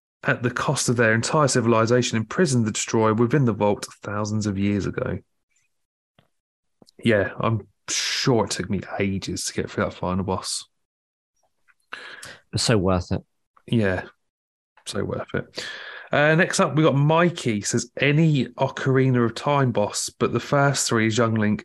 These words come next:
Speaker 1: are iconic slash nostalgic to me."
Speaker 2: Mm.
Speaker 1: Uh, so as we mentioned, we talked about Queen Gohma at the start of the episode.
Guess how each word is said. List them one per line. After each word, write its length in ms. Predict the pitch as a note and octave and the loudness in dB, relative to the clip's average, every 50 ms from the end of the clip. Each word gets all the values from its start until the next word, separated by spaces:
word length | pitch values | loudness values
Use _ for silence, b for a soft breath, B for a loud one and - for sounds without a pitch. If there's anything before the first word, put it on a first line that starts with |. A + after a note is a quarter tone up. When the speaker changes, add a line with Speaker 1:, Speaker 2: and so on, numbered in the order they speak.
| - - | -4 -6
Speaker 1:
are 260 | G#2 - - - A2 | -4 -4 -2 -4 -4
iconic 560 | - - - - D3+ B2 A2 G2+ F2+ - - - - | -4 -6 -4 -2 0 0 0 0 -2 -4 -8 -12 -12
slash 440 | - - - - A2+ - - - - | -10 -8 -4 -4 -4 -4 -4 -6 -6
nostalgic 640 | A2+ A2+ - - - A2+ A2 A2 G#2+ - - - - | -6 -6 -6 -4 -2 0 0 0 -2 -2 -6 -8 -8
to 160 | - - F#2+ | -8 -8 -6
me." 240 | G2 F#2 - - _ _ _ _ B B B B B | -6 -6 -8 -12 _ _ _ _ B B B B B
Speaker 2:
Mm. 380 | B G2 G2 F#2 F2+ F2+ F2 F2 - _ _ _ | B -4 -4 -2 -2 -4 -6 -8 -10 _ _ _
Speaker 1:
Uh, 180 | - A2 A2+ | -2 0 0
so 140 | G#2+ - F2+ D#2+ | 0 0 0 2
as 200 | B2 A#2+ A#2 - | 2 2 2 2
we 100 | A#2+ A#2+ | 2 2
mentioned, 340 | A#2 A#2 A2+ G#2 - - A#2 | 4 4 2 0 -2 -4 -4
we 60 | A2+ | -4
talked 240 | A2 - A#2 G#2+ - - | -4 -2 -4 -4 -2 -2
about 160 | A2+ G2 - | -4 -4 -4
Queen 460 | - - - A2+ A2 A2 A2 A2 G#2+ | -6 -4 -2 0 0 0 0 0 0
Gohma 420 | G#2 A2 G#2+ A2 A2 B2 C3+ C#3 - - _ _ _ _ _ _ - - | 2 2 2 4 4 2 2 0 -2 -8 _ _ _ _ _ _ -12 -10
at 100 | - - | -10 -8
the 60 | - | -8
start 240 | - - - A2+ G#2 | -6 -4 -4 -2 0
of 60 | G2+ | 0
the 60 | G#2+ | -2
episode. 380 | A2 - - - D3 E3 D#3+ - | -2 -2 0 0 0 0 0 -2